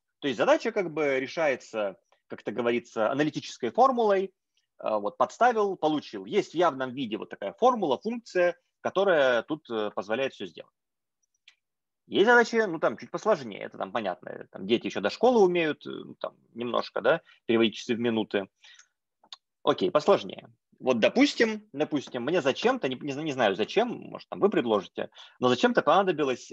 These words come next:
эм, э, значит, узнать, какая сила приложена к телу, если я знаю, что это тело имеет массу М и движется с ускорением А. Ну да, вот вы формулу правильно пишете, там, значит, э, есть, э, F равно M A,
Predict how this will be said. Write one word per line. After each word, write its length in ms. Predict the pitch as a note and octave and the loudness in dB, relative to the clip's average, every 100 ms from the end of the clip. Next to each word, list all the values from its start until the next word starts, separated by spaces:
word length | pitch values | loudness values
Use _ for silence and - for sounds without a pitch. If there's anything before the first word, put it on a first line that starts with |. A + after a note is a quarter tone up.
| - | -4
эм, 560 | A#2+ A#2+ A#2+ A#2+ A#2 | 0 2 0 -4 -14
э, 400 | G#2+ G#2 G#2 F#2 - | -14 -10 -10 -10 -10
значит, 280 | C3+ - - - | -12 -12 -8 0
узнать, 520 | E3 E3+ C#3+ F#2 _ _ _ _ _ | 0 4 2 2 _ _ _ _ _
какая 380 | D#3 D3+ D#3 C#3 | 0 4 2 2
сила 380 | - F#3 E3 A#2+ | -4 -2 0 0
приложена 520 | C3 C3+ C#3 C3 B2+ | -2 -4 -4 -4 -10
к 120 | _ | _
телу, 440 | - B3 D#3+ G2 - _ _ - | -4 -2 -2 -6 -10 _ _ -6
если 280 | D3 D3+ D#3+ | -4 -2 0
я 100 | D#3+ | 0
знаю, 300 | D3 E3+ C#3+ | 0 -2 -2
что 220 | - - | -6 -4
это 760 | C3+ B2+ - C3+ C3 B2+ B2+ B2 - | -4 -2 -2 0 2 0 -2 -4 -4
тело 300 | D#3 B2+ G#2+ | 0 2 0
имеет 440 | A#2+ B2 B2 A#2+ | -2 -6 -6 -6
массу 500 | B2+ B2 - - A#2+ | -4 -6 -6 -6 -4
М 320 | - A#3 B3+ A#3+ _ _ _ _ | 2 2 0 -10 _ _ _ _
и 340 | C#3+ D#3 D#3 C#3+ | -6 -2 2 0
движется 500 | A2+ E3 G#3+ D#3+ B2+ | 0 -2 -2 -4 -8
с 40 | |
ускорением 580 | A#2 - C#3 D#3+ D3 A#2+ | -8 -2 0 2 0 -2
А. 280 | - F#2 - _ _ _ _ | 0 -2 -2 _ _ _ _
Ну 220 | G#3 D4 F3+ | 4 6 6
да, 140 | F#2 | 4
вот 160 | F#2 - | 0 -8
вы 60 | |
формулу 320 | - G#2+ F#2+ - | -6 -4 -6 -6
правильно 320 | G2+ G2+ G2+ | -4 -4 -8
пишете, 360 | - - - - | -16 -18 -18 -20
там, 180 | - - | -20 -20
значит, 280 | - - - _ _ _ _ _ | -20 -20 -20 _ _ _ _ _
э, 220 | - F#2 F#2 | -2 0 0
есть, 420 | G2+ F#2+ - - | -2 -4 -6 -6
э, 60 | F#2 F#2 G2+ | -4 -2 -2
F 140 | - | -2
равно 340 | G#2 F#2 G2 G2 | 0 0 -2 -4
M 140 | G2 | 0
A, 280 | - A#3+ | 2 2